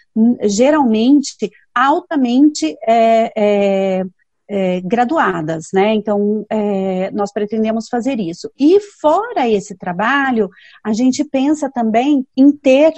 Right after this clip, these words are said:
um ciclo de mulheres refugiadas que possam fazer o desenvolvimento da sua arte. E aí já volta um pouquinho mais pra economia criativa,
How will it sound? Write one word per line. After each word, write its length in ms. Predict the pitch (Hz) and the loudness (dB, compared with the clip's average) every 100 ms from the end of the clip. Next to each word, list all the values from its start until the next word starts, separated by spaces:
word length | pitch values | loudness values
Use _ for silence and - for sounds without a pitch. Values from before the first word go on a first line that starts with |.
| - | -4
um 800 | 269 269 262 254 254 247 247 240 - _ | -2 0 2 4 4 2 0 -4 -8 _
ciclo 640 | - - 294 302 247 202 | -8 0 0 2 0 2
de 100 | 202 | 2
mulheres 840 | 240 254 214 233 254 233 190 180 - | 2 4 6 6 6 4 0 -4 -6
refugiadas 1000 | 190 202 190 202 233 226 190 185 185 _ _ _ - | -6 -4 -2 0 0 -2 -2 -4 -6 _ _ _ -4
que 100 | 339 | -4
possam 800 | - 262 262 294 294 302 294 302 _ _ | 0 2 4 2 0 0 0 -2 _ _
fazer 360 | - 269 226 262 | -4 -2 0 0
o 60 | 247 | 0
desenvolvimento 1120 | 226 269 254 262 233 233 226 247 254 269 262 _ _ - | 0 0 2 2 2 0 2 0 0 -2 -8 _ _ -4
da 140 | 202 | -2
sua 240 | 240 262 277 | 0 0 0
arte. 840 | 254 220 226 240 - 202 190 175 _ | 0 -2 -2 -4 -6 -2 -2 -4 _
E 280 | 208 202 196 | -4 -2 0
aí 280 | 190 196 202 | 0 0 0
já 160 | 185 190 | 0 0
volta 280 | 202 196 | 2 0
um 80 | 220 | -2
pouquinho 320 | 208 202 254 | -4 -2 0
mais 260 | 262 233 247 | 0 0 -4
pra 120 | 247 | -4
economia 420 | 240 247 233 240 | -2 -2 -2 -2
criativa, 880 | 240 262 277 285 240 202 175 175 175 | -2 -2 -2 -2 -4 -4 -4 -6 -8